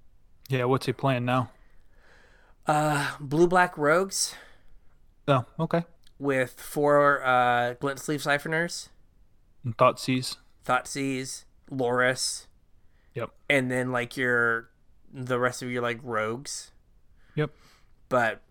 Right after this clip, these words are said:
Speaker 2: he gets Fatal Push.
Speaker 1: Mm-hmm.
Speaker 2: So it looked pretty solid. But, I mean, that deck's legal in Pioneer. Like, he's playing a Pioneer deck.
Speaker 1: Right.
Speaker 2: So, I mean, unless there was just, like, a random Phyrexian Tower in the mana base.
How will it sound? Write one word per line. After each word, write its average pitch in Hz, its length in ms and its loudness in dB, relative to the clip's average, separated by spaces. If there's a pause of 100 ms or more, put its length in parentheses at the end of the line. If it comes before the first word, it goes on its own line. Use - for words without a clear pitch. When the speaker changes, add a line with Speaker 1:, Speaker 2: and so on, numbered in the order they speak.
(800)
Speaker 2:
he - 60 -16
gets 147 260 -4
Fatal 113 300 -6
Push. 170 460 2 (800)
Speaker 1:
Mm-hmm. 139 220 4 (600)
Speaker 2:
So 143 140 0
it 123 120 -2
looked 151 220 2
pretty 131 220 0
solid. 135 540 2 (400)
But, 170 160 8
I 147 40 4
mean, 147 260 -2 (220)
that 165 160 -2
deck's 185 240 0
legal 160 300 0
in 143 100 0
Pioneer. 131 580 -6
Like, 120 160 -6
he's 123 180 -8
playing 160 280 0
a 117 100 -4
Pioneer 120 480 -4
deck. - 380 -12 (520)
Speaker 1:
Right. 123 220 -2 (960)
Speaker 2:
So, 120 240 -2
I 117 100 0
mean, 123 220 -4
unless 131 340 0
there 127 120 -2
was 127 180 0
just, 123 160 -6
like, 127 160 -4
a 120 100 -2
random 117 520 -4
Phyrexian 113 540 -4
Tower 107 300 0
in 107 100 -2
the 107 60 -6
mana 107 240 -2
base. 92 420 -8